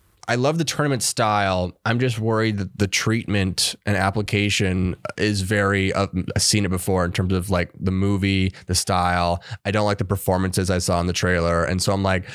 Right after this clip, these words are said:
"Ugh," like, I, I'm all for, like, a, like, a fun tour-, tournament movie, but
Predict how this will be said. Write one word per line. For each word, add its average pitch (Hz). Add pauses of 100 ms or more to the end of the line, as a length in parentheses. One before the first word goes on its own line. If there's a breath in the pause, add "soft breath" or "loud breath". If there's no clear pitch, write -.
(400 loud breath)
"Ugh," 202
like, 127
I, 123
I'm 117
all 131
for, 131
like, 127
a, 110
like, 104
a 101
fun 113
tour-, 135
tournament 135
movie, 101
but 95